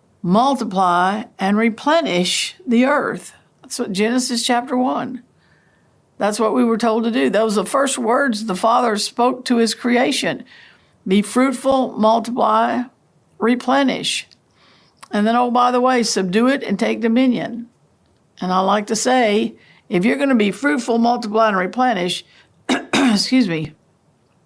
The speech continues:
it's best that you learn how to fr-, subdue and take dominion, or the devil will come and take everything away from you that you are fruitful, multiplying,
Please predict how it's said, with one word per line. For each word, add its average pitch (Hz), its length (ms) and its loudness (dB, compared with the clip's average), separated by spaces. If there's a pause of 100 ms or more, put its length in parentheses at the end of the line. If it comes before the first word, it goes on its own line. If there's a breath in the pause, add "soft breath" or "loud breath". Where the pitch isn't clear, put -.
(1040 loud breath)
it's 170 200 -4
best 214 340 -2
that 196 200 -2
you 185 80 0
learn 190 260 0
how 175 200 0
to 170 140 -2
fr-, - 180 -10 (200)
subdue 175 560 0
and 170 120 -4
take 180 260 -4
dominion, 165 600 -4 (300 loud breath)
or 175 100 0
the 165 100 -4
devil 190 340 0
will 165 160 -6
come 180 220 -2
and 170 100 -6
take 180 240 -4
everything 175 400 -4
away 175 260 -4
from 170 220 -8
you 151 200 -8
that 160 180 -8
you 180 240 -2
are 160 100 -2
fruitful, 185 460 -2
multiplying, 175 720 -2